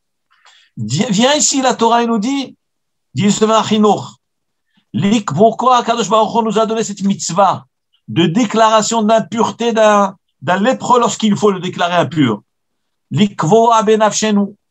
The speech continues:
pour graver dans notre âme, dans l'âme juive, de tout un chacun. Ki Ashgahat Hashem Baruch Hu, pratit, al kol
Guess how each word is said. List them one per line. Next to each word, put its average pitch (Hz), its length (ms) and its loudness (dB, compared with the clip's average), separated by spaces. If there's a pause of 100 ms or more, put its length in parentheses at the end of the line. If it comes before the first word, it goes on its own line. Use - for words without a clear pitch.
(320)
pour 160 240 -8
graver 220 520 2
dans 220 120 0
notre 214 320 -2
âme, 220 380 0 (160)
dans 147 160 0
l'âme 202 200 0
juive, 196 560 -4 (140)
de 147 120 2
tout 226 220 0
un 247 120 0
chacun. 170 440 -2 (800)
Ki 175 120 0
Ashgahat 190 580 0
Hashem 233 320 -2
Baruch 220 300 0
Hu, 294 340 2 (1040)
pratit, 170 460 -2 (600)
al 196 320 0
kol 262 180 0